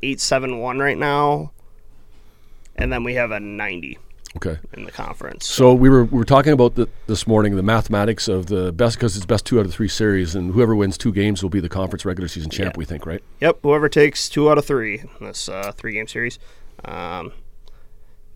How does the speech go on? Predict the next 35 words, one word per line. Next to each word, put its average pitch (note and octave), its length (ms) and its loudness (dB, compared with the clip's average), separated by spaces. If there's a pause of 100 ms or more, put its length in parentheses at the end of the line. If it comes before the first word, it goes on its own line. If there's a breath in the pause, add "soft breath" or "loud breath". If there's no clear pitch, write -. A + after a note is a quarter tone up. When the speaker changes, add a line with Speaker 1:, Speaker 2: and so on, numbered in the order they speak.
(320)
Speaker 1:
and A2+ 100 -8
then A2+ 180 -4
I, A2 220 -4
I B2 140 2
don't A#2+ 100 0
know A#2 80 -4
if A#2+ 120 -8
you B2 80 -2
wanna A#2+ 140 -4
get B2+ 140 0
into B2 100 -2
the B2 80 -6
region D3 280 4
stuff E3 280 6
right D#3+ 140 10
now. F3 420 6
Speaker 2:
No, D#3 200 10
Speaker 1:
Um, G#2 160 -4 (160)
Speaker 2:
not A#2+ 120 4
yet. A#2 180 0 (180)
Speaker 1:
Okay, C#3+ 160 -2 (220)
not A2 180 -4
yet. B2 240 -4 (120)
Speaker 2:
No, C#3+ 300 6
we A#2+ 80 -2
wanna C#3 140 4
Speaker 1:
Okay. - 80 -2
Speaker 2:
talk, C3+ 180 6
we A#2+ 80 -4
wanna D3 140 6
talk C3 240 4
about, B2 180 6
uh, A2+ 160 4
this A2+ 160 0
series. G2 380 0